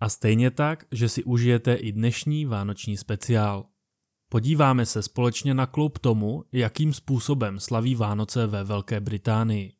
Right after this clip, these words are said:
Takže si určitě něco povíme o jejich historii, tradicích a samozřejmě také o tom, jak tráví Vánoce kouzelníci v čele se slavným Harry Potterem, a to především v Bradavicích.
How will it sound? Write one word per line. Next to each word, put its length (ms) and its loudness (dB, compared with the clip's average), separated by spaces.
Takže 380 -2
si 160 -4
určitě 440 -2
něco 240 -2
povíme 580 -2
o 320 -6
jejich 380 -6
historii, 600 -2
tradicích 760 -2
a 100 -6
samozřejmě 600 0
také 300 -6
o 120 -2
tom, 360 2
jak 200 -6
tráví 380 -2
Vánoce 540 -6
kouzelníci 840 0
v 100 -20
čele 380 6
se 180 0
slavným 500 0
Harry 220 0
Potterem, 520 0
a 280 -4
to 140 -4
především 640 -2
v 80 -12
Bradavicích. 840 -2